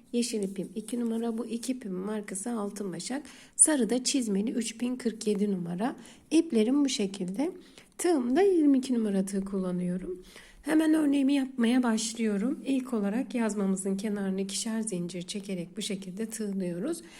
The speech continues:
Daha sonra yeşil ipimi alıyorum. Evet arkadaşlar, modelimiz bu şekilde. Sizlere de ilk defa yapıyor gibi anlatıyorum.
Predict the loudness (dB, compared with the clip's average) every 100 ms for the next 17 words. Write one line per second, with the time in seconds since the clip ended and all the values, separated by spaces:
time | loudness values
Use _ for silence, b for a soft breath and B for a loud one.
0 | B _ 0 2 2 0 0 0 0 0
1 | -2 -4 -4 -4 -2 -2 -2 -4 _ _
2 | b b b _ _ 0 0 2 0 -4
3 | -4 -4 -2 -2 -2 0 0 0 -2 -4
4 | -8 -8 -6 -6 -4 -4 -4 -2 -2 -2
5 | -4 -6 -8 -6 -6 -6 -4 -4 -4 -6
6 | -4 -4 -4 -4 -6 -6